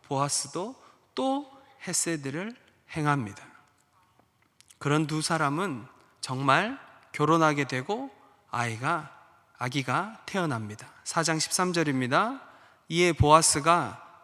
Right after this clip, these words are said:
룻을 맞이하여 아내로 삼고 그에게 들어갔더니 여호와께서 그에게 임신하게 하심으로 그가 아들을 낳은지라. 사람들이 보아스와 룻의 결혼을 축복하며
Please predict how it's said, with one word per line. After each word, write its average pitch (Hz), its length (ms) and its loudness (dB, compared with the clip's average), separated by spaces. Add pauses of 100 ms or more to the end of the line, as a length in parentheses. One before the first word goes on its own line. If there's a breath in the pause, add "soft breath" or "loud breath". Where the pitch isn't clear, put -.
룻을 170 440 4
맞이하여 143 760 4 (920)
아내로 156 400 4
삼고 170 600 -2
그에게 139 400 0
들어갔더니 120 800 -2 (340 soft breath)
여호와께서 165 1000 2
그에게 123 460 -2
임신하게 135 640 -2
하심으로 123 640 -2 (340 loud breath)
그가 117 460 0
아들을 135 540 -2
낳은지라. 110 560 -4 (1300 soft breath)
사람들이 262 560 6
보아스와 180 1200 2
룻의 180 600 -2
결혼을 165 420 0
축복하며 196 840 -6